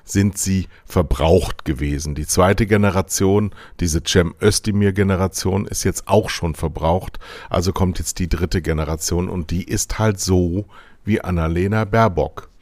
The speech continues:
Die sind im tiefsten Kern bürgerlich. Das sind keine Oppositionellen und keine Reakt-, ähm, ähm, ähm, keine, keine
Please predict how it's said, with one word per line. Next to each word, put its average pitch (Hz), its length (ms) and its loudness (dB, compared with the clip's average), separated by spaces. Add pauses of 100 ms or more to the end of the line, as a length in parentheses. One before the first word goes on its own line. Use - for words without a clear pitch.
(760)
Die 98 80 4
sind 104 500 2 (420)
im 104 260 2
tiefsten - 680 2
Kern 104 500 2
bürgerlich. 95 760 4 (400)
Das 87 200 0
sind 123 200 4
keine 120 380 2
Oppositionellen 95 1120 0
und - 200 -6
keine 98 460 2
Reakt-, 95 500 0
ähm, 85 280 -4 (240)
ähm, 80 200 -4
ähm, 78 280 -4
keine, 90 280 -4
keine 90 440 -2